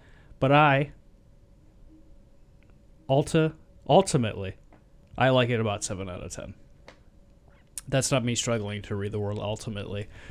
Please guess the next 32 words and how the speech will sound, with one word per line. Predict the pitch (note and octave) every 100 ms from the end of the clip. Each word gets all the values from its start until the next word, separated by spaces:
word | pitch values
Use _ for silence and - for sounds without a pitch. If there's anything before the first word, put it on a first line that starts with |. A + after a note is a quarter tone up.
| -
Someone | - - A2+
<laughs> |
tried | A#2+ - A#2 A2+
to |
write | A2 A2
it | G#2+
about, | G#2+ A2 - - - -
uh, | C3 B2+ A#2+
three | - B2+ A#2+
times | G#2+ G#2+ G2+ G2+
on | G2
here. | G2 - - -
<laughs> | - - - - - D#4+ D#4 C#4+ C#4 -
Whoever | D3 D3 C#3+
sent | C3 C#3
this | C3 A#2+
into | A#2 A2
us | -
obviously | A#2 A2+ A2+ A#2+
doesn't | G#2+ G#2+
know | G#2+
how | G#2+
to |
use | G#2 G#2
a | G2+
typewriter. | - - C#3+ D#3 B3 B3+ C#4+ - - - - - -
Very | G#3 G#3 D3
strange. | F#3+ A2 G#2
Or | B2
do | C3 C3+
second | D3 C#3+ C3
drafts. | B2+ G2+ -